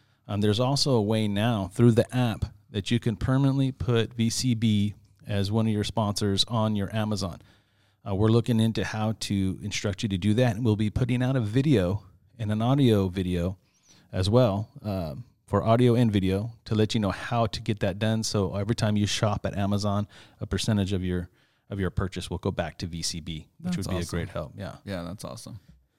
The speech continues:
Speaker 1: And we also wanna let you know that we sponsor with Clean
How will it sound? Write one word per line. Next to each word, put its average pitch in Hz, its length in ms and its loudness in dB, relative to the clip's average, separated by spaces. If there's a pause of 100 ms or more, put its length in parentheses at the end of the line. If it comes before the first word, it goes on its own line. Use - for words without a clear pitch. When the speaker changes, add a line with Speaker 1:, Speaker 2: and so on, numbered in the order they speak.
(220)
Speaker 1:
And 123 120 -6
we 123 80 -2
also 135 240 -2
wanna 135 140 6
let 127 220 2
you 117 40 0
know 123 220 4
that 110 180 0
we 107 140 0
sponsor 110 400 -4
with - 340 -2
Clean 127 400 0